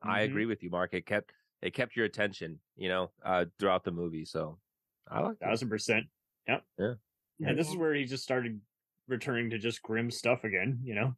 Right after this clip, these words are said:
Speaker 2: <laughs>
Speaker 1: Mm-hmm. Yeah.
Speaker 3: Yeah,
Speaker 1: Yeah.
Speaker 3: 'cause, you know, after that, he, you know, he gave us Munich, which to me was a snore fest. I'm looking at his list right here. Adventure of Tintin,
Speaker 2: <laughs>
Speaker 3: which would have been exciting if it had been live
Speaker 2: Oh,
Speaker 3: action.
Speaker 2: but Mark,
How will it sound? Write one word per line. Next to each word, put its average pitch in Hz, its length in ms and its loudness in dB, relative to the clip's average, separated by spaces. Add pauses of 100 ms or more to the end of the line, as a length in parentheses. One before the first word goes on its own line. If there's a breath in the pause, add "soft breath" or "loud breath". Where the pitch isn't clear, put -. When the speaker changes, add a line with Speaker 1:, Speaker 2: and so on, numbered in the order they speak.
Speaker 2:
<laughs> - 140 -2
Speaker 1:
Mm-hmm. 147 240 2 (340)
Yeah. 117 220 4 (680)
Speaker 3:
Yeah, 160 200 2
Speaker 1:
Yeah. 156 180 4
Speaker 3:
'cause, 151 420 -2
you 190 80 2
know, 170 140 6
after 175 260 2
that, 151 260 2
he, 131 220 -2
you 135 120 -4
know, 120 260 -2
he 120 120 -4
gave 117 200 0
us - 260 -8 (220)
Munich, 131 600 0
which 120 320 -2
to 135 100 -4
me 127 140 2
was 123 160 0
a 117 60 -2
snore 120 380 -2
fest. 120 320 -4
I'm 151 60 -2
looking 151 200 2
at 139 80 0
his 123 120 -4
list 127 240 -2
right 131 140 0
here. 127 100 0
Adventure 139 380 2
of 123 80 -2
Tintin, 135 480 -2
Speaker 2:
<laughs> - 0 -
Speaker 3:
which 127 160 -2
would 156 120 2
have 147 60 -2
been 147 100 2
exciting 165 480 2
if 123 140 -2
it 127 60 -2
had 120 140 -2
been 123 120 -4
live 123 220 -2
Speaker 2:
Oh, 131 40 4
Speaker 3:
action. 156 280 4
Speaker 2:
but 160 160 0
Mark, 165 380 0